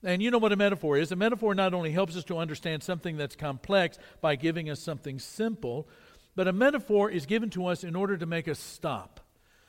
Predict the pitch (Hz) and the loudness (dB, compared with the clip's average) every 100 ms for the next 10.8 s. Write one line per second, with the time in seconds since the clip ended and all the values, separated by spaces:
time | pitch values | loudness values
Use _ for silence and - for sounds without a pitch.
0 | _ _ 170 170 180 156 147 - - 196 | _ _ -4 0 0 0 -4 -6 0 4
1 | 208 226 226 - 160 147 135 - - 190 | 6 6 2 -6 -6 -4 -6 -8 -6 2
2 | 202 202 - - 156 135 147 - - - | 4 2 -4 -10 -8 -6 -6 -8 -18 -8
3 | 185 156 98 - - _ _ _ _ _ | -4 -4 -6 -12 -20 _ _ _ _ _
4 | _ - 156 156 196 254 285 214 214 180 | _ -6 -4 0 4 4 4 2 2 0
5 | 196 190 185 165 - 120 127 156 - 151 | 0 2 2 0 -4 -4 -2 -4 -6 -6
6 | 147 123 143 185 196 139 131 113 143 - | -6 -4 -2 -2 -2 -2 -2 -2 -8 -6
7 | 151 196 214 185 147 151 147 151 170 196 | -6 -4 -4 -2 -4 -2 -4 -2 -2 -2
8 | 170 139 - 202 220 190 147 147 143 143 | -6 -8 -6 -4 -4 -6 -4 -4 -4 -6
9 | 139 185 123 127 - - _ 151 151 - | -6 -4 -4 -4 -6 -16 _ -2 -2 -4
10 | - 147 - - 165 151 101 90 | -12 -14 -12 -12 -6 -4 -4 -8